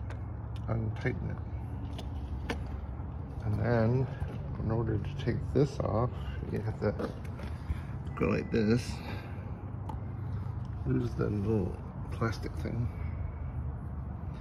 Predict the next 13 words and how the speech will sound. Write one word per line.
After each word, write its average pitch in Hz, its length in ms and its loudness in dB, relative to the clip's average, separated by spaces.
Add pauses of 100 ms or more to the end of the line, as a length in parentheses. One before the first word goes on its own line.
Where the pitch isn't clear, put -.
(800)
And 135 200 4
then 151 440 10 (2000)
somehow 135 460 6 (400)
put - 140 0 (120)
your - 140 4
finger 120 380 4
in 107 160 6
there 117 340 4 (560)
and 120 160 4
then 110 340 4 (120)
release 120 260 8
the - 120 0
little 110 280 6